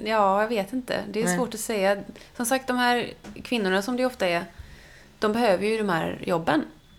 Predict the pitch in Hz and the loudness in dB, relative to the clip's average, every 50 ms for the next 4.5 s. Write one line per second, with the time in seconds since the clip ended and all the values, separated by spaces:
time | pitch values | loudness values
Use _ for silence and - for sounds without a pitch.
0 | - - - - - - - - - - - - - 214 220 226 233 240 233 233 | -20 -20 -20 -20 -20 -20 -20 -20 -20 -20 -18 -10 -6 -4 -2 0 0 0 -2 -2
1 | 233 - 196 196 - 196 196 175 - 185 180 180 190 185 165 165 - 170 185 196 | -4 -6 -6 -6 -6 -8 -8 -8 -6 -6 -6 -4 -4 -4 -4 -6 -6 -4 -2 -2
2 | 185 175 180 247 - - - - - - - - - - - - - - - - | -2 -2 -4 -4 -4 -6 -6 -6 -8 -10 -10 -10 -10 -10 -12 -14 -18 -20 -20 -20
3 | - - - - - - - - 196 190 202 196 190 196 190 185 185 180 - - | -20 -20 -20 -20 -20 -18 -12 -10 -6 -4 -4 -4 -4 -4 -4 -4 -4 -6 -6 -8
4 | 175 180 170 170 175 175 180 185 185 190 | -8 -8 -8 -8 -6 -4 -4 -4 -4 -4